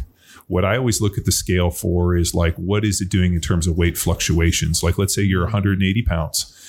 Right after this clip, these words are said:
and we, s-, you know, and all of a sudden now you're eating a hundred eighty grams of protein. We got you on, you know, twenty-seven, twenty-five hundred calories, whatever it is. Um, you know, you're doing Jack Street, you're getting out, you're giving me a twenty, thirty minute walk every night, or maybe you're hitting some, uh,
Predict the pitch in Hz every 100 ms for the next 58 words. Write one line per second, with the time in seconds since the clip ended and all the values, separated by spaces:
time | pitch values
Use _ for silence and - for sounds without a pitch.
0 | - - 92 90 90 87 90 85 - 104
1 | 85 82 85 87 90 87 98 87 90 87
2 | 85 85 98 95 92 95 90 95 90 90
3 | - 90 - 90 85 85 90 92 85 87
4 | 85 80 - - - 90 90 - 101 95
5 | - - 92 90 87 - 92 - 90 90
6 | 87 85 - 90 85 - 82 82 82 90
7 | 85 85 85 80 80 - - - - 92
8 | 87 87 90 85 82 80 101 90 95 90
9 | - 92 87 85 82 95 87 87 85 85
10 | 87 90 85 - 95 90 92 87 90 82
11 | 82 85 - 87 85 85 87 85 85 85
12 | 87 90 92 87 85 85